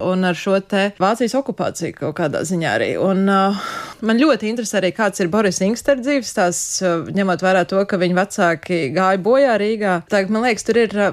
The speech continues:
katrs šis stāsts paver kaut ko citu. Un skaidrs, ka programmā mums ir diezgan liels fokus uz, ā, kino vēsturi, bet arī tie jaunākie darbi. Mums ir tātad animācijas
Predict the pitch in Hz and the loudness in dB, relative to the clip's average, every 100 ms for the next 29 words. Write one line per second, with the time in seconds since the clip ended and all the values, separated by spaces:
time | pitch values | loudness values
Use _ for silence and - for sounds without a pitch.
0 | - 247 277 - 202 190 - 269 285 196 | 0 0 0 -6 -6 -6 -2 0 2 0
1 | - - - 247 254 208 175 202 196 170 | -4 -16 -4 -2 0 -2 -2 -4 -2 -4
2 | - 226 247 - - - - - - 208 | -2 -4 -6 -12 -16 -18 -20 -20 -6 -2
3 | 220 269 269 - 208 285 269 208 190 185 | 0 2 0 -2 -2 0 2 2 2 0
4 | 196 - 262 233 226 254 240 233 254 - | -2 0 0 2 2 2 2 2 0 0
5 | 240 262 233 - 202 196 180 190 185 185 | 0 0 -2 -2 0 0 0 2 2 0
6 | 233 233 247 415 - - 214 262 208 220 | -2 0 0 0 -2 -2 -2 0 0 2
7 | 269 262 - 247 277 359 285 190 180 185 | 2 2 2 2 2 2 2 -2 0 -2
8 | 185 233 208 170 180 185 196 - 196 202 | 2 2 2 0 0 0 0 -2 -2 0
9 | 196 185 - 262 226 190 180 | 0 0 0 0 0 0 0